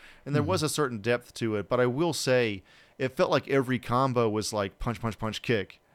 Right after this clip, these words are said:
Speaker 1: Like,
Speaker 2: Mm-hmm.
Speaker 1: okay, you got the deepest fighter imaginable at this time,
Speaker 2: Mm-hmm.
Speaker 1: but all the combos kind of,
Speaker 2: <laughs>
Speaker 1: at least everybody has this, the same combo pretty much.
Speaker 2: I
Speaker 1: And there's more, more to it than that, of
Speaker 2: Yeah.
Speaker 1: course, but, um,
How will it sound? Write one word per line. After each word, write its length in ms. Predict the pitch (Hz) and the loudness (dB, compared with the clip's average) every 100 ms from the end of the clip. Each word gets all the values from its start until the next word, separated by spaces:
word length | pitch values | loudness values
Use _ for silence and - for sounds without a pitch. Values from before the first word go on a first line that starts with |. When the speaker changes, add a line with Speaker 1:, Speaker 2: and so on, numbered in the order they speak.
| _ _ _ - | _ _ _ -4
Speaker 1:
Like, 220 | 113 113 | 0 2
Speaker 2:
Mm-hmm. 160 | 127 | 2
Speaker 1:
okay, 300 | 123 139 127 | 2 2 2
you 160 | 123 147 | 2 2
got 160 | 143 - | 2 2
the 40 | |
deepest 440 | 104 131 143 120 | -2 -4 -2 -2
fighter 340 | - 127 127 117 | 2 4 4 2
imaginable 760 | 110 117 123 110 107 95 95 104 | 2 2 0 -2 -4 -4 -4 -4
at 140 | 107 | -4
this 140 | 104 | -6
time, 440 | - 113 107 92 90 | -2 0 0 0 -2
Speaker 2:
Mm-hmm. 100 | 98 - _ _ _ | -8 -12 _ _ _
Speaker 1:
but 100 | - | 0
all 160 | 117 123 | 4 4
the 60 | 117 | 2
combos 640 | 110 120 120 104 104 101 | 0 2 2 2 0 -2
kind 260 | - 113 107 | -2 -2 -2
of, 140 | 98 | -2
Speaker 2:
<laughs> 840 | 160 - 151 147 147 _ _ _ - | -2 -2 -2 -2 -8 _ _ _ -2
Speaker 1:
at 80 | 123 | 2
least 220 | 147 131 | 2 2
everybody 420 | 160 151 143 139 | 0 4 6 6
has 200 | 135 131 | 6 4
this, 200 | 113 107 - _ _ _ _ _ _ _ - | 2 -4 -6 _ _ _ _ _ _ _ -8
the 100 | 117 | -2
same 320 | - 131 117 | 0 2 2
combo 460 | - 113 113 95 90 | 0 2 2 0 -4
pretty 300 | - 98 92 | -4 -4 -4
much. 200 | 92 87 | 0 4
Speaker 2:
I 80 | 151 | 4
Speaker 1:
And 80 | |
there's 160 | 139 113 | 4 2
more, 220 | 147 156 - - - - | 4 4 2 -6 -12 2
more 160 | 170 | 4
to 180 | 160 170 | 8 8
it 20 | |
than 140 | 170 151 | 8 6
that, 160 | 151 | 6
of 60 | 147 | 4
Speaker 2:
Yeah. 60 | - | 2
Speaker 1:
course, 380 | 160 170 156 | 2 4 2
but, 380 | 113 123 113 - - - - _ _ - - | 0 2 2 0 -10 -20 -20 _ _ -20 -2
um, 500 | 135 127 120 117 110 | 4 6 6 4 0